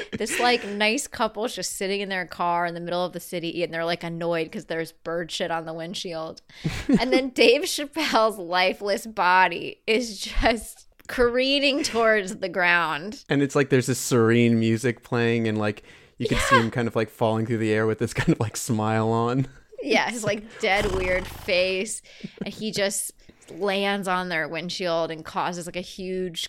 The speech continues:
Speaker 1: car pileup in the middle of their city.
Speaker 2: But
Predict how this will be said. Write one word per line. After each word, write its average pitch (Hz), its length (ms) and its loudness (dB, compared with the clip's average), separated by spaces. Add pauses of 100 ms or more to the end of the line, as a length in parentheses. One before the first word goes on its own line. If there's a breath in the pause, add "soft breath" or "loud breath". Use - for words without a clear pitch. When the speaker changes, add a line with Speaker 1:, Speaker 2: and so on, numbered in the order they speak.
(100)
Speaker 1:
car 170 320 -2
pileup 165 720 -2
in 160 100 -10
the 170 80 -6
middle 175 280 -6
of 165 140 -4
their 170 140 -6
city. - 540 -6 (100)
Speaker 2:
But 117 240 6